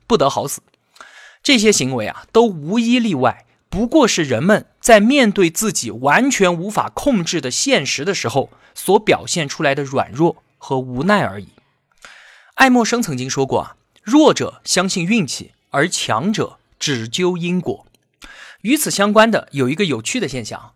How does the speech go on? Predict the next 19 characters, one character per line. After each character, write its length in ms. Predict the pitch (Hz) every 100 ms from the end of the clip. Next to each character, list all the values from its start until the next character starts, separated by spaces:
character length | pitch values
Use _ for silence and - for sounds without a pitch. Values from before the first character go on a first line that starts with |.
| _
就 160 | - 269
是 100 | 247
真 240 | - 294
正 160 | 302 247
的 120 | 175
赌 260 | 147 120
王， 300 | 110 107 160 - _
他 140 | - 330
们 100 | 330
是 100 | 254
从 280 | - 156
来 160 | 277 156
都 100 | 170
不 80 | 156
相 180 | 143 156
信 120 | 147
运 180 | 196 143
气 140 | -
的。 160 | -